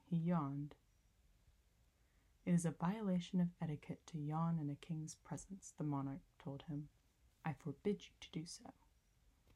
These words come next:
"I can't help it," answered the little prince, quite embarrassed. "I've made a long journey, and I haven't had any sleep." "Then I command you to yawn," said the king.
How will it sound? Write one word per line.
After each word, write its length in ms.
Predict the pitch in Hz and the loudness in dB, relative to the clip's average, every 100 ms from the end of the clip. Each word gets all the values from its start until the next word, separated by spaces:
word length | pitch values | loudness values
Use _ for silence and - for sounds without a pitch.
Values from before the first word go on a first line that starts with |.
| _ _ - | _ _ -8
"I 60 | |
can't 260 | - 294 262 | -2 0 0
help 260 | 139 135 | -2 -2
it," 160 | 139 139 | -4 -6
answered 340 | 160 147 - 170 | -6 -6 -6 -8
the 100 | 175 | -4
little 200 | 165 165 | -4 -4
prince, 420 | - 170 - - | -2 -4 -4 -10
quite 260 | - 156 151 | -10 -8 -4
embarrassed. 640 | 151 147 147 165 175 - _ _ _ _ _ _ _ - | -4 -4 -4 -6 -10 -18 _ _ _ _ _ _ _ -8
"I've 140 | 196 | -4
made 160 | 214 226 | -2 -2
a 80 | 226 | -2
long 240 | 226 233 | -2 -4
journey, 440 | 214 233 208 147 143 _ - | -4 -2 0 0 -2 _ 0
and 140 | 185 | 4
I 40 | |
haven't 260 | 180 196 196 | 4 4 2
had 200 | 190 196 | 2 2
any 200 | 190 196 | 4 2
sleep." 360 | 202 - 233 - _ _ _ _ _ _ _ _ _ _ _ _ _ _ | 2 -2 -2 -4 _ _ _ _ _ _ _ _ _ _ _ _ _ _
"Then 120 | 170 | -2
I 120 | 151 165 | 0 0
command 460 | - 175 139 139 | 0 0 0 -2
you 140 | 147 151 | -4 -4
to 160 | - | 0
yawn," 480 | 185 247 180 - 175 - - | 2 2 0 -4 -8 -10 -16
said 220 | - - | -12 -10
the 80 | 180 | -12
king. 420 | - 180 180 180 | -12 -6 -4 -6